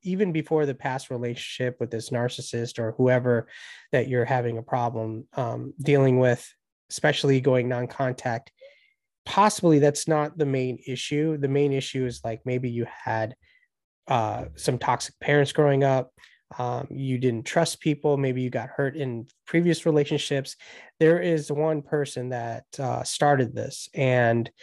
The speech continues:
or maybe a group of people, um, that kept doing the same things. As, as empaths, we tend to be people pleasers and keep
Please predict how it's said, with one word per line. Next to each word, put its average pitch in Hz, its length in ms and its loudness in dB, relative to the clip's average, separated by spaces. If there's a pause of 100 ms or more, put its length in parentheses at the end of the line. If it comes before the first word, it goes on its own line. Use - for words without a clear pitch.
(420)
or 160 160 6
maybe 143 260 8
a 131 60 4
group 160 240 4
of 135 100 2
people, 127 520 -2
um, 123 420 -2 (160)
that 120 280 -2
kept - 340 -2
doing 139 220 4
the 123 60 -2
same 127 260 -4
things. 135 400 0
As, 120 180 -4
as 127 300 -4
empaths, 143 720 -4 (400)
we 139 80 -2
tend 135 240 2
to 135 80 2
be 127 100 0
people 131 340 -2
pleasers 131 440 -2
and 117 120 -6
keep 147 300 -4